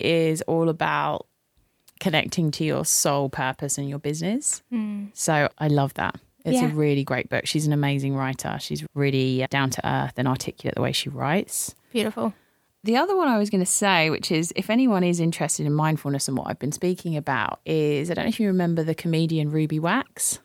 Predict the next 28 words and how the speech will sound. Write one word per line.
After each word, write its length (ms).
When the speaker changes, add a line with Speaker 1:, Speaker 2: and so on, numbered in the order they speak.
Speaker 1:
with 120
the 40
bright 280
red 160
hair, 400
the 80
American 400
lady. 540
Speaker 2:
Probably. 400
If 100
I 100
looked 260
at, 60
I 100
probably 360
would 140
know 120
the 100
face. 500
Speaker 1:
She 80
Speaker 2:
Yeah. 200
Speaker 1:
was 80
big 200
in 120
the 60
nineties. 500
Speaker 2:
Yeah, 320
okay. 380